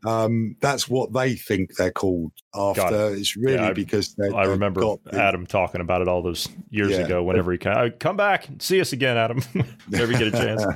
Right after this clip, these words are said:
Speaker 1: <laughs> No, uh, all joking aside, all elements of the British Armed Forces are the best in the world. And this new development, it's, it's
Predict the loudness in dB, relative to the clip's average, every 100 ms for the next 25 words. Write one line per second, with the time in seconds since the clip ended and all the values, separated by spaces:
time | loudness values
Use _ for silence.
0 | -2 -2 -2 -2 -6 -6 0 2 0 -2
1 | -2 -2 -2 -6 -2 -2 0 -2 0 -2
2 | 0 2 2 -2 _ -4 0 2 0 0
3 | 0 -2 0 0 0 2 0 0 0 0
4 | 0 0 0 0 0 -2 -2 -2 0 0
5 | 0 -2 -8 _ -6 0 0 0 0 0
6 | 0 -4 -10 _ -2 0 2 0 0 0
7 | 0 0 0 0 0 -2 -6 _ 0 2
8 | 2 -2 _ _ 2 2